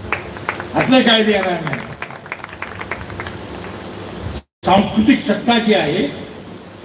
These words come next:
ती हे सगळं करते आहे. सत्तावरती राजकीय सत्ता कुणाची आली तरी काही फरक पडत नाही. सत्तर वर्ष त्या काँग्रेसची सत्ता होती, ते काय आमचे मित्र नाहीत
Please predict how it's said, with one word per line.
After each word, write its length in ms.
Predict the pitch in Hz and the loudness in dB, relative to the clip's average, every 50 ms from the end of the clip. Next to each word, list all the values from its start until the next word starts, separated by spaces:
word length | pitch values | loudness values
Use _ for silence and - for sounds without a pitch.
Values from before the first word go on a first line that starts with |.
| - - - - - - - | -18 -18 -16 -16 -16 2 6
ती 400 | 269 294 330 359 339 - - - - | 8 10 10 8 6 4 -4 -4 -2
हे 60 | 214 | -2
सगळं 260 | 220 - 254 277 285 285 | -2 -2 4 4 4 4
करते 320 | 285 285 277 247 - 349 | 4 0 0 0 2 0
आहे. 280 | 285 269 233 196 156 - | 0 0 0 -2 -2 0
सत्तावरती 920 | - 226 220 - - 285 285 285 285 - - 330 330 339 - - - - - - - - - - - - | 0 -2 0 4 6 8 10 10 8 8 6 4 4 4 2 0 -4 -10 -12 -14 -16 -18 -18 -18 -12 -2
राजकीय 420 | - 196 220 233 262 277 - 302 285 | 0 0 2 2 2 4 4 4 6
सत्ता 280 | - 262 - - 294 | 6 4 4 6 4
कुणाची 420 | - - 254 285 294 285 - 294 294 | 6 6 6 6 6 6 6 6 6
आली 380 | 277 254 247 247 254 233 214 - - - - - - - - - - - - - - - - - - - - - - - - - - - - - | 6 6 6 6 4 4 4 2 -2 -6 -8 -12 -14 -14 -16 -16 -18 -18 -16 -16 -18 -18 -18 -18 -20 -18 -18 -16 -16 -16 -16 -16 -16 -14 2 6
तरी 220 | 208 214 262 311 | 6 8 8 8
काही 240 | 302 - 277 285 285 285 - - _ _ _ - | 8 6 4 4 4 2 0 -8 _ _ _ 4
फरक 240 | 226 277 294 - - | 6 6 6 6 6
पडत 340 | 285 285 294 285 285 - | 6 6 6 6 4 2
नाही. 240 | 302 269 254 226 190 - - - - - - - - - - - - - - - - - - | 2 2 2 2 0 -2 -6 -10 -12 -12 -14 -16 -16 -16 -18 -20 -20 -20 -20 -20 -20 -4 -2
सत्तर 300 | 214 214 - - 285 285 | -2 -2 4 6 6 8
वर्ष 220 | 285 285 285 277 285 | 10 8 8 8 6
त्या 300 | 294 285 277 - 285 277 | 4 4 6 6 4 4
काँग्रेसची 480 | - 233 247 254 262 285 - - 294 | 4 2 2 4 2 2 4 2 2
सत्ता 300 | - - 247 - - - | 2 2 -2 0 2 4
होती, 300 | 247 233 202 - - - - - - - - - - - - - - - - - - - - - - - - - - | 4 4 2 2 -2 -6 -8 -10 -10 -12 -14 -14 -16 -16 -16 -18 -18 -18 -18 -18 -18 -18 -18 -18 -18 -16 -14 0 4
ते 120 | 202 220 | 6 6
काय 100 | 220 233 | 8 6
आमचे 200 | 247 247 220 262 | 4 4 4 4
मित्र 320 | 262 277 - - 294 294 | 4 6 6 6 6 6
नाहीत 220 | 285 277 240 190 | 6 6 4 2